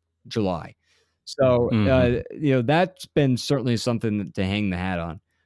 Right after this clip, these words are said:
Speaker 1: But
Speaker 2: Mm-hmm.
Speaker 1: otherwise, they've been just frustrating defensively. And Jake Muzzin,
Speaker 2: Yeah, they
Speaker 1: I mean,
Speaker 2: stink.
Speaker 1: Muzzin was a shot in the arm at first when they traded for him, and I still stand by it. It was a good trade. You needed him.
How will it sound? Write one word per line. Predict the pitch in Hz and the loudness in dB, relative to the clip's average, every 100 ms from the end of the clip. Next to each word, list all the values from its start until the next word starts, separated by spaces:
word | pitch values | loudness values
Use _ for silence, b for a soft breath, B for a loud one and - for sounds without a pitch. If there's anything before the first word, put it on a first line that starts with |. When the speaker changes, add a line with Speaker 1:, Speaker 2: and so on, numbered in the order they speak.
| _ _ _ _ | _ _ _ _
Speaker 1:
But | - | -8
Speaker 2:
Mm-hmm. | - | -2
Speaker 1:
otherwise, | 196 180 113 98 - | 2 2 2 -2 -2
they've | 151 120 | 0 0
been | 101 | -2
just | - 90 - | -2 -6 -8
frustrating | - 101 92 - 101 92 | -6 -6 -4 -4 -2 -2
defensively. | 87 - 90 87 85 95 92 | -4 -6 -6 -6 -6 -4 -2
And | 95 | 0
Jake | 131 - | -2 0
Muzzin, | 131 127 113 117 110 | 0 0 0 -2 -2
Speaker 2:
Yeah, | 95 87 | -2 0
they | 98 - - - 95 | 0 0 -6 -4 0
Speaker 1:
I | |
mean, | 139 131 | 2 0
Speaker 2:
stink. | 123 | -2
Speaker 1:
Muzzin | 147 180 220 | 0 2 0
was | 180 | 0
a | 120 98 | 0 -2
shot | - 139 135 | -2 0 0
in | 113 | 0
the | 117 113 | 0 2
arm | 117 127 | 2 0
at | 110 - | -2 -4
first | 117 117 135 | -2 0 0
when | 117 | -2
they | 113 | -2
traded | 98 120 123 | 0 0 0
for | - 139 | 0 -2
him, | 135 | 0
and | 131 | 0
I | 139 | -2
still | 127 - 208 | 0 2 2
stand | 131 143 113 95 | 2 0 0 0
by | 101 90 | 0 -2
it. | 82 | -2
It | |
was | 113 123 | -2 2
a | |
good | 151 143 | 2 4
trade. | 135 120 92 | 2 2 2
You | 98 | 0
needed | 123 113 80 | 2 0 -4
him. | 78 | -10